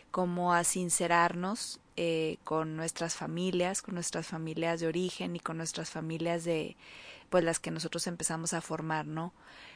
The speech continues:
Con la importancia de ab-, sacar a la luz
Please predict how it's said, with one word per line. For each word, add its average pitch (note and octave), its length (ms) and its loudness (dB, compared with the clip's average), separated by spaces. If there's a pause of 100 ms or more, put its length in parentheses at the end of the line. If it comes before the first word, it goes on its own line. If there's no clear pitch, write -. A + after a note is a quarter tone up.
(240)
Con F#3+ 240 6
la F#3+ 60 2
importancia F#3 1120 2
de F3 600 2 (180)
ab-, E3 340 4
sacar F#3 400 2
a G3+ 80 2
la G3+ 160 2
luz F#3+ 640 0